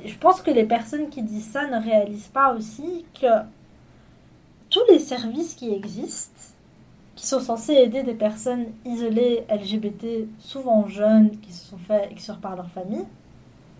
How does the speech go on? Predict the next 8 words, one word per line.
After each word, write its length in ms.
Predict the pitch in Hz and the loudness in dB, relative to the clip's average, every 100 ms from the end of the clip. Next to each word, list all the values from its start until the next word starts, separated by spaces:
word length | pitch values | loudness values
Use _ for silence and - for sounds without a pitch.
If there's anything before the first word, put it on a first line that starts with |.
| - - - | -20 -18 -4
restent 380 | - 349 - 262 | 2 2 2 -4
des 100 | 220 | -4
services 440 | - 196 269 - | -6 -8 -10 -10
sociaux 340 | 214 - 269 | -12 -6 -4
d'un 200 | 269 196 196 | -2 -4 -10
État, 360 | 180 254 254 | -4 2 2
euh, 60 | 208 | 0
raciste. 720 | 185 214 220 220 247 - - | -2 0 0 -2 -8 -12 -18